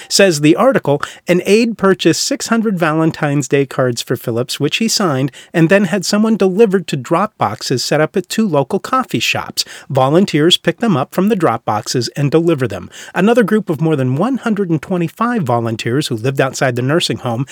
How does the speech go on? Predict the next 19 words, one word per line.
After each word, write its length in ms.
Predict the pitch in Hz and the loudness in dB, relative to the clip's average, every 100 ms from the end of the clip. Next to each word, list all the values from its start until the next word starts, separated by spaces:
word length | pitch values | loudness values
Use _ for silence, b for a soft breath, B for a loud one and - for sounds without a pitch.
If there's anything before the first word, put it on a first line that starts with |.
| B | B
have 180 | - 160 | -4 -4
created 400 | - 180 175 165 | 2 4 6 6
their 260 | 139 151 - | 4 0 2
own 280 | 185 214 214 | 2 2 2
homemade 500 | 185 175 165 156 147 | 2 2 4 0 0
cards 380 | 143 135 131 | 0 0 -2
to 120 | - 170 | -2 -2
send 320 | - 285 202 | 0 0 2
to 60 | |
nursing 400 | 123 117 110 117 | 0 0 -2 -4
homes. 420 | 101 110 98 104 - B B | -6 -8 -8 -10 -12 B B
Some 260 | - 127 | -4 -2
of 60 | 127 | 0
the 80 | 175 | 0
cards 380 | 185 156 165 - B B - | 2 2 0 -4 B B -2
are 100 | 131 | 0
being 300 | 117 123 113 | 0 -2 -2
dropped 440 | 107 117 156 - | -2 -2 -2 0
off 300 | 160 147 - | 0 2 0